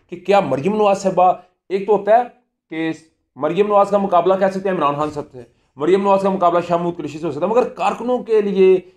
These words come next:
इस तरह की जहनीत रखना तो फिर लीडरों के लिए किस तरह की जहनीत होगी, वो आप किसी, आप तक अभी इस चीज़ का मैंने एक जो है वो बता दिया। मगर एक इंतहाई शर्म की बात है कि एक खतून को इस तरह उसकी वीडियो लेना और फिर उसके ऊपर खुशी मनाना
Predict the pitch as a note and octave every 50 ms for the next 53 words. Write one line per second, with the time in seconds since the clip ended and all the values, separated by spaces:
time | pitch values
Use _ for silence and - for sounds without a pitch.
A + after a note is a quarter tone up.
0 | _ - G#3+ G#3 - - G#3+ G3+ F#3 G3 F3 F3 E3 D#3 D#3+ E3 F3 E3+ E3 D3+
1 | - C#3+ D3 D3+ D3 C#3+ C#3+ - C#3+ - - D#3 C#3+ C3 B2+ B2 B2+ D#3 F3 F3
2 | F#3+ F#3+ F#3+ F#3+ F3+ F#3 F3+ F3+ F3 E3 D#3 D#3 D3+ D3 D3+ D3+ D#3 C3+ C3+ D3+
3 | D3 D3 _ _ _ _ _ A#2 A#2 A#2+ B2 B2 B2 - C#3 B2 B2+ C3 - _
4 | _ _ _ _ _ _ _ _ - C#3 C3+ - D3+ - - C3+ C3+ D3+ D3+ -
5 | _ _ _ _ - F3+ F3 - D#3 C#3+ - - C#3+ C#3 C3+ B2+ - - B2 B2
6 | C#3+ E3+ F#3+ G#3 G3+ - - D3+ D3 C#3+ - C3+ B2 B2+ A#2+ A#2+ A#2+ B2+ B2+ B2
7 | - _ - - B2 - B2 C3 C#3 D#3+ D#3 D#3+ E3+ G3 G3 F#3+ F#3+ F#3 F#3 -
8 | D#3 B2+ C3+ D3+ E3+ E3+ - - - - A#3 A#3+ B3 A3+ - A3+ F#3+ D3+ C3 A#2+
9 | A2+ A2+ B2 B2+ - - _ _ _ - F3 F3+ F3 - D3+ C#3+ - F#3 A3 B3
10 | B3+ A3 - F#3+ F3+ F3+ - - _ _ - E3 E3 - F3 F#3 F#3 F#3 E3 C#3
11 | D3 D3+ E3+ F3 D3+ C#3 C3+ C3+ C#3+ C#3+ C#3+ C3+ - - D3 D3 D3+ - - -
12 | C#3 - C3+ C3+ C3+ A2+ G2+ - _ _ - D3 D3 D#3+ F3 E3+ D#3 B2+ A#2 A#2
13 | B2 B2+